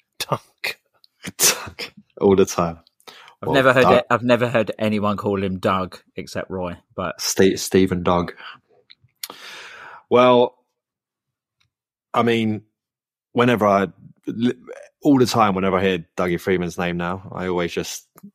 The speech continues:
Speaker 2: think of the B B S conspiracy that Steve Parish planted him onto our podcast show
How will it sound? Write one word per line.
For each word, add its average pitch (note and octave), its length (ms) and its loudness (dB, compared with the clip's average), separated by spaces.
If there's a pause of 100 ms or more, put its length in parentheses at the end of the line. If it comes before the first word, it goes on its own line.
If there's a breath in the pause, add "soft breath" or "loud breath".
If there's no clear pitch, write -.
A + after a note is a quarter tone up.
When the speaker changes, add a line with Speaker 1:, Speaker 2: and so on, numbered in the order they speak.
Speaker 2:
think F2 280 -4
of E2 160 -12
the E2+ 420 0
B E2+ 160 2
B E2 140 2
S E2 120 -2
conspiracy F2 760 -2 (600)
that D2 180 -4
Steve F2+ 320 2
Parish F2 380 0
planted F#2+ 440 0
him F2 100 0
onto F2 280 -2
our E2+ 100 0
podcast F#2+ 500 -2
show F#3+ 240 2